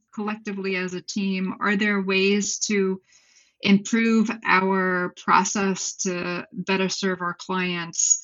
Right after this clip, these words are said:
We've done a lot of things in the past year. Like I had mentioned before, we've improved our design sprints and extended them to become discovery sprints. Uh,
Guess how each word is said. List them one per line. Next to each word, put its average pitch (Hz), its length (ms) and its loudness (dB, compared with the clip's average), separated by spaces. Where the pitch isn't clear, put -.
We've 214 180 4
done 254 220 4
a 262 80 4
lot 208 200 6
of 220 140 0
things 208 320 2
in 202 100 0
the 185 80 0
past - 480 -2
year. 190 580 2
Like 190 220 -2
I 180 100 -2
had 175 120 -6
mentioned 175 320 -6
before, 175 680 -4
we've 175 320 -6
improved 202 480 4
our 185 200 4
design 180 500 2
sprints - 580 -4
and 175 120 -6
extended 175 520 -4
them 170 280 -6
to 185 100 -6
become 175 400 -6
discovery 175 640 -2
sprints. - 640 -4
Uh, 175 180 -4